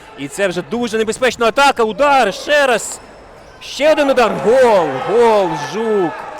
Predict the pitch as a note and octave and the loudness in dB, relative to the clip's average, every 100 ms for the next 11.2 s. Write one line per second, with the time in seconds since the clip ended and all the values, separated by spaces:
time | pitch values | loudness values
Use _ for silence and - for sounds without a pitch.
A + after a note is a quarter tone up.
0 | - - - - - - - F3+ E3+ D#3+ | -16 -18 -18 -18 -20 -18 -10 -8 -8 -8
1 | E3 G3 F3 D#3+ - - - - - - | -8 -2 -2 -4 -14 -20 -20 -20 -20 -20
2 | - B2 E3+ A#3 A#3+ A#3 G#3+ F#3 D#3 E3+ | -20 -12 -6 -6 0 2 2 0 -4 -8
3 | D#3+ - E3+ E3 C#3+ A2+ A#2 E3 D#3 C3+ | -8 -8 -8 -8 -10 -16 -12 -12 -12 -12
4 | A2+ A2+ A2+ A#2 - A2 G#2+ G#2 - - | -14 -14 -8 -8 -10 -16 -16 -18 -20 -20
5 | - - E3+ D#3 D#3 - F3 - C3 C#3 | -14 -4 -4 -4 -8 -12 -14 -10 -10 -10
6 | D3 - C#3 C3 B2 A#2+ A#2 A2+ C3+ _ | -12 -10 -8 -6 -6 -8 -10 -14 -20 _
7 | _ _ _ _ _ _ _ _ _ - | _ _ _ _ _ _ _ _ _ -20
8 | F3 G3 D#3+ - C3+ A#2+ - G#3 G#3 D#3+ | -14 -12 -12 -10 -10 -10 -14 -16 -14 -12
9 | A#2+ C3 A#2 A#2+ _ - A#2 A#2 A#2 A2+ | -10 -10 -10 -16 _ -16 -12 -10 -12 -14
10 | - _ - - - - - _ - - | -20 _ -20 -20 -20 -20 -20 _ -20 -20
11 | G#2+ E3+ | -16 -16